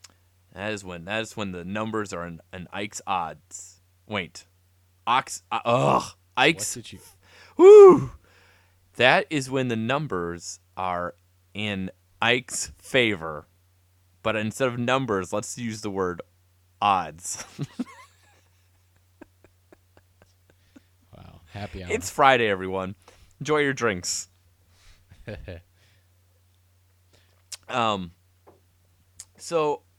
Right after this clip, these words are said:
Speaker 1: I wanna jump into historically what happened to McMasters. But before I do, do you have anything to say about, uh, anything left on the order about old Sherman here and, uh, his,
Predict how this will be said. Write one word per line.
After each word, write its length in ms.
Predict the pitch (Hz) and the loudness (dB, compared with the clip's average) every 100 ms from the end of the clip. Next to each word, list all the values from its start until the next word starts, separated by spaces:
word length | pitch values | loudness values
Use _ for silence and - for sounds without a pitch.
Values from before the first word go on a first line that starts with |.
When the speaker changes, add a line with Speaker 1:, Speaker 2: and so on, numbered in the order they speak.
| - | -8
Speaker 1:
I 80 | 139 | -6
wanna 240 | 196 175 | -6 -8
jump 320 | 131 131 120 | -8 -8 -8
into 520 | 117 113 - 90 82 - _ _ _ _ _ _ | -12 -12 -14 -14 -14 -20 _ _ _ _ _ _
historically 640 | 135 127 117 104 101 - 82 | -16 -12 -8 -6 -8 -10 -18
what 160 | 78 | -16
happened 340 | 80 78 82 80 | -16 -18 -16 -18
to 60 | |
McMasters. 720 | 76 80 76 - - - - - _ _ _ _ _ _ _ _ _ _ | -18 -20 -20 -20 -20 -20 -20 -20 _ _ _ _ _ _ _ _ _ _
But 220 | 113 107 _ | -6 -6 _
before 240 | 120 139 156 | -16 -6 -4
I 80 | |
do, 220 | 127 117 104 | -4 -8 -12
do 160 | 104 | -12
you 60 | 123 | -10
have 180 | 123 117 | -8 -8
anything 540 | 113 104 107 98 95 _ _ _ | -10 -10 -12 -12 -14 _ _ _
to 100 | 110 | -18
say 300 | - 104 95 | -12 -8 -8
about, 400 | 92 95 90 - _ _ _ _ _ _ | -8 -8 -10 -12 _ _ _ _ _ _
uh, 100 | 98 | -14
anything 380 | 98 110 120 110 | -10 -10 -8 -8
left 220 | 107 101 | -6 -6
on 80 | 107 | -8
the 60 | 104 | -8
order 320 | 90 90 90 | -6 -6 -6
about 320 | 85 90 87 - | -8 -10 -10 -10
old 240 | 104 107 | -10 -8
Sherman 420 | - 110 101 87 85 | -10 -8 -8 -10 -12
here 400 | 85 85 85 85 _ _ _ _ | -12 -10 -12 -16 _ _ _ _
and, 420 | 92 87 85 82 | -12 -10 -10 -12
uh, 480 | 85 82 80 78 78 90 - _ _ _ | -12 -12 -12 -14 -14 -18 -20 _ _ _
his, 460 | _ 107 92 87 | _ -14 -14 -16